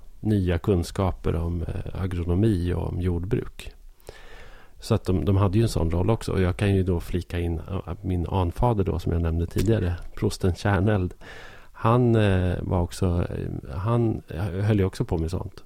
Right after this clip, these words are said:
Och det finns en plog som han har konstruerat och byggt, eh, och som står utställd på hembygdsgården i Edsbyn som man kan titta på.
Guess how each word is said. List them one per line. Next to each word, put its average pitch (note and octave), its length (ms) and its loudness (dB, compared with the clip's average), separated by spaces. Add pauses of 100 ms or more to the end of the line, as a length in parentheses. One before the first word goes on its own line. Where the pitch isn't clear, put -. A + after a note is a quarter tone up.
Och G#2 80 -6
det G2 80 0
finns - 260 0
en F#2+ 180 2
plog F#2+ 640 0 (360)
som F#2 180 -2
han F2+ 200 2
har F2 160 2
konstruerat F#2 760 0
och - 240 -6
byggt, - 540 -2 (640)
eh, G2 260 2
och - 360 -2
som F2 180 2
står - 240 2
utställd F2 500 0
på E2+ 220 -2
hembygdsgården F2+ 800 0
i F#2+ 100 0
Edsbyn - 320 -4
som - 120 -14
man F#2 100 -10
kan F#2 120 -6
titta F#2 240 -2
på. - 220 -6